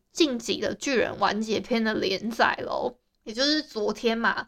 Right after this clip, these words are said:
那我大概是等到了昨天的下午的时间我才去看。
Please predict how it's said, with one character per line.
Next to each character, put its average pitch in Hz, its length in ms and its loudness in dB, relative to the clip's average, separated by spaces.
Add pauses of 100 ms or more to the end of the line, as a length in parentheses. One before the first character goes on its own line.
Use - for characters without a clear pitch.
那 277 240 0
我 226 160 0
大 277 240 6
概 262 260 6
是 254 320 -4
等 190 300 -4
到 226 280 4
了 190 340 0
昨 202 240 -4
天 233 200 -2
的 214 120 0
下 220 340 2
午 - 280 -6
的 - 180 -14
时 - 260 -10
间 208 300 -6
我 190 80 -8
才 - 200 -6
去 226 280 -6
看。 - 360 -4